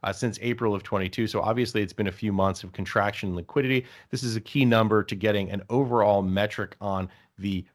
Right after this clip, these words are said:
price direction of the space and the overall health of the space. Uh, stablecoins obviously play a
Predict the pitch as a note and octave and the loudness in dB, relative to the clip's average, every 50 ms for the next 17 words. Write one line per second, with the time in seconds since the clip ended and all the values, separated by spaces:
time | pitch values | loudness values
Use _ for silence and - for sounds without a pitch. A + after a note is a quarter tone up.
0 | _ _ _ - C#3 C#3+ C#3+ C#3 - C3 C3 B2 A#2 A2+ - - A2+ G#2+ G2 F2 | _ _ _ 2 2 2 2 0 -2 0 0 0 0 0 -2 -6 -6 -6 -6 -6
1 | F#2 - - - A#2 A2 G#2+ G#2 - G2+ G2 - - G#2 G#2+ G2 G2 G2 F#2 F2+ | -10 -12 -6 -2 -2 -2 -2 -2 -4 -6 -6 -4 -2 -2 -2 0 0 2 2 2
2 | E2+ - - - - C3 C#3+ D3 B2+ A#2 F#2+ E2 F2 - - - F#2 F#2 F#2 - | 0 -2 -6 -2 2 2 2 2 0 -4 -8 -8 -8 -12 -10 -8 -8 -8 -8 -10
3 | - - - - - _ - G2 G2 - - - - C3+ B2+ B2 A#2 - B2 A2+ | -16 -20 -20 -20 -14 _ -2 -2 -2 -2 -4 -4 -4 -2 -2 -2 -2 -2 -2 -2
4 | G2+ - G2 G#2+ G#2 G#2 G#2 - G#2+ G2 - - G#2 F#2+ E2+ F2 | -2 0 0 0 0 0 -2 -6 -8 -8 -6 -6 -6 -6 -6 -8